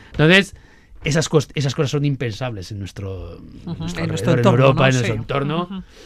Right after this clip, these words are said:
Speaker 1: Bueno, se han dado un poco en Ucrania, ¿eh? Hay que decirlo también, en, en el Parlamento, o sea, en la Rada ucraniana ha habido ahí, ha habido ahí,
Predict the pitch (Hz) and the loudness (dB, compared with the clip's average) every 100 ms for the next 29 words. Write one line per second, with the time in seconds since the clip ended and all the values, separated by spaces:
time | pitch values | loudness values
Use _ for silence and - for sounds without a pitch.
0 | - _ _ _ _ - - - 180 185 | -20 _ _ _ _ -20 -20 -14 -8 -8
1 | - 202 208 147 127 - 131 101 120 156 | -6 -6 -6 -6 -10 -12 -12 -12 -6 -6
2 | 85 87 131 107 101 104 101 95 131 147 | -6 -14 -16 -16 -18 -16 -18 -16 -14 -14
3 | 85 82 87 95 104 90 95 101 165 - | -14 -18 -18 -14 -12 -12 -12 -10 -10 -12
4 | - - - 87 - - - 117 104 104 | -20 -20 -20 -20 -20 -20 -16 -14 -14 -12
5 | 123 156 90 85 95 101 98 95 87 - | -12 -12 -14 -16 -14 -14 -12 -14 -16 -20
6 | - - - 120 120 117 120 120 113 107 | -20 -20 -10 -6 -4 -4 -4 -6 -6 -10